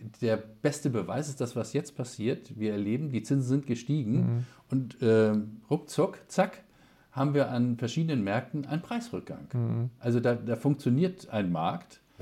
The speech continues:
Speaker 1: Und, äh, wenn auf diese Zinsentwicklung noch jetzt die Taxonomie oben drauf gelegt wird, hm, ich würd mal wetten,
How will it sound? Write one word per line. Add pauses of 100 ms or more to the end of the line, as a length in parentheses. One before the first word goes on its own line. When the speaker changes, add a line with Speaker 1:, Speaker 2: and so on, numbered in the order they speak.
(400)
Speaker 1:
Und,
äh, (120)
wenn
auf
diese
Zinsentwicklung
noch
jetzt
die
Taxonomie
oben
drauf
gelegt
wird,
hm, (140)
ich
würd
mal
wetten,